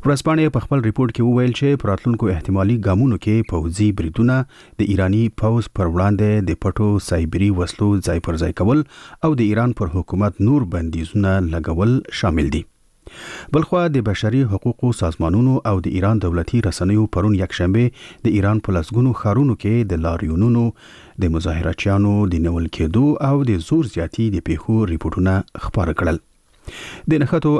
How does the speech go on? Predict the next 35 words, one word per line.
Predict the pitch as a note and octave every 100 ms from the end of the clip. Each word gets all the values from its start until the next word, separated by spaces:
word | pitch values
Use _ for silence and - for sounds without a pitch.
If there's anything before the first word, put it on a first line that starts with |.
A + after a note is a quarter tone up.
| B2+
او | A2+ -
زور | C3 G#2
زیاتي | G2+ - - E2
احتمال | G2+ A2+ A2 G2
وروسته | A2+ A2+ F#2
له | F#2
دې | G#2+ G2
زیات | B2+ -
شو | D#3+
چې | C#3 D#3 C3
حکومت | G2+ F#2 A#2 - C3+
هم | D#3 D#3 -
په | -
خپلو | B2 B2+ -
پلویانو | F#2 F2 A2 A2+ F2
غږ | D3 C#3+
وکړ | - C#3 -
چې | A#2+ A2+
نن | A#2 G2+
دوشنبه | - G2 D#2+ G#2 - - - -
په | A#2+ -
ټول | D3+ F#2
هیواد | F#2 G2+ -
کې | A#2+ -
سړکونو | E2 - G#2+ G#2
ته | F2 D#2+
راووځي | G#2+ C#3 C3 C#3+ C#3 -
او، | G#2+ C3 - - G2
او | G#2
هغه | D#3 D3 C3+
څه | - C3+
چې | A2+ A#2 - - - -
د | D#2
امریکا | D#2+ E2 A2 -
او | F#2+